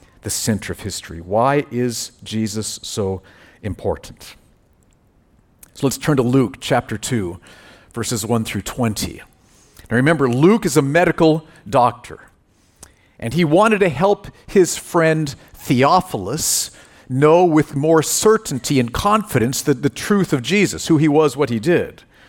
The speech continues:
So Luke says at the very beginning of his gospel that he carefully researched eyewitness accounts,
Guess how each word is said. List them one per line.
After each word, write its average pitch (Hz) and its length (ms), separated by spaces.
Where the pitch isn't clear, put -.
So - 200
Luke 175 440
says 160 440
at 120 60
the 113 80
very 123 200
beginning 147 540
of 120 60
his 143 160
gospel 113 460
that 107 100
he 160 260
carefully 196 640
researched 139 800
eyewitness 156 920
accounts, - 800